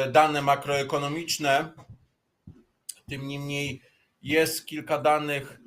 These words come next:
na które warto zwrócić uwagę, na wystąpienia członków, e, banków centralnych i to, na to przede wszystkim dziś bym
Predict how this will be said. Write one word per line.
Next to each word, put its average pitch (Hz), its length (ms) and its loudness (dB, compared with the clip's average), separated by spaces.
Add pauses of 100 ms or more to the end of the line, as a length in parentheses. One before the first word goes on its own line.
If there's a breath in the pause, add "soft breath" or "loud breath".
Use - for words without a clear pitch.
(220)
na 135 180 -4
które 139 360 -4
warto 135 300 -2
zwrócić 127 440 -12
uwagę, 151 340 -2
na 127 160 -2
wystąpienia 123 520 -8
członków, 131 640 -10 (260)
e, 123 200 2
banków 156 380 0
centralnych 147 800 0 (260 soft breath)
i 151 80 -20
to, 151 300 8
na 151 160 0
to 151 120 -2
przede 147 300 2
wszystkim 143 500 -6
dziś 135 340 -8 (100)
bym 135 240 -4